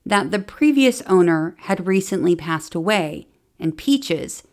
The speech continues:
had just started renting the house from the grandson who inherited it. But the house had no boxes or moving supplies.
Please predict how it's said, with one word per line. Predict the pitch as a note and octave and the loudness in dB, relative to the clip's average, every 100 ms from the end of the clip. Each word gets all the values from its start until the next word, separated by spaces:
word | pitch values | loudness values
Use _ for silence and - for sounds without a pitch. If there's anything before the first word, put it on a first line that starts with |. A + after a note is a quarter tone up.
| _ | _
had | - G3+ | -4 -4
just | G3+ G#3 G3+ | 2 0 0
started | - G3 F3+ E3+ | 0 0 0 -4
renting | F#3 A#3+ B3+ G#3 | 0 2 2 0
the | E3+ E3+ | -2 -2
house | D#3 D#3 E3 - | -2 -2 -4 -8
from | - F#3+ | -2 0
the | F#3 | 0
grandson | F3+ D#3 D#3 D#3+ - D3 D3 D3 | -2 -2 -2 -4 -6 -6 -6 -6
who | E3+ D#3+ | -4 -2
inherited | D#3 F#3+ A3 G3 D#3+ D#3 | -2 -4 -4 -4 -6 -8
it. | D#3+ - _ _ _ _ _ _ _ _ _ _ _ | -12 -14 _ _ _ _ _ _ _ _ _ _ _
But | - G#3 | -6 -4
the | G#3+ | -4
house | - D4 C4 G3+ F#3+ - | 0 2 4 2 -2 -10
had | - G#3+ G#3 | -8 -6 -2
no | G#3 G3+ G3 | 2 2 2
boxes | G3 F#3 F#3 - G3 F#3+ E3+ | 2 0 0 -4 -2 -2 -4
or | - F3+ E3+ | -6 -2 0
moving | E3+ G3+ A#3 G#3+ | 2 2 2 0
supplies. | G3+ F3+ - D3 C3 - - | -2 -8 -8 -8 -10 -16 -18